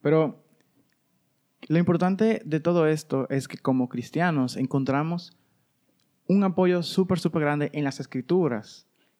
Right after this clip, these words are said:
En las Escrituras que nos dan esperanza y nos dan fuerzas en estos momentos para no ceder a la tentación. Iván, tenemos un caso bien peculiar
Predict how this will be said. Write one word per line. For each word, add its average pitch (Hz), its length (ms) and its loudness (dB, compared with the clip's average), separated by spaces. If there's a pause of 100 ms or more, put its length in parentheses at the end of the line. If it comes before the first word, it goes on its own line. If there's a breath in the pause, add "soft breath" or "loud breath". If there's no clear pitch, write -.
En 127 60 -6
las 123 100 -6
Escrituras 151 420 -2
que 139 120 -2
nos 131 160 -4
dan 139 260 -4
esperanza 135 1040 -4 (200)
y - 80 -4
nos 131 160 0
dan 135 220 0
fuerzas 143 640 -2 (360)
en 127 180 -2
estos 127 280 -4
momentos 139 760 -2 (640)
para 123 400 0
no 127 180 2
ceder 131 460 -4 (200)
a 110 120 -4
la 113 320 -6 (120)
tentación. 110 540 -10 (1000)
Iván, 202 460 2 (240)
tenemos 214 380 4
un 226 160 4
caso 220 480 2
bien 185 320 4
peculiar 156 600 2